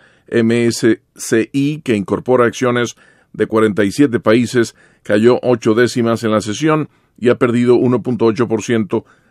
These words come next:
desde la apertura del viernes, cuando la lira turca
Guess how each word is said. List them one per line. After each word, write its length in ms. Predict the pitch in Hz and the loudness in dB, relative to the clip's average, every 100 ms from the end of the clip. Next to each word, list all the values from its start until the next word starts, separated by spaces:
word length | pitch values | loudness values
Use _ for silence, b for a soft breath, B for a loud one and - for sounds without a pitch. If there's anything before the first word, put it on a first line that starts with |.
| b | b
desde 280 | 120 113 107 | 0 4 4
la 120 | 107 | 2
apertura 480 | - 101 110 110 110 | 0 -4 -2 2 4
del 180 | 107 | 4
viernes, 460 | 117 156 131 139 - | 4 4 4 -2 -2
cuando 240 | 110 101 | -4 0
la 100 | 98 | 0
lira 340 | 107 147 131 135 b b b - | 0 2 0 -2 b b b 2
turca 500 | 160 120 - 156 | 4 4 0 -2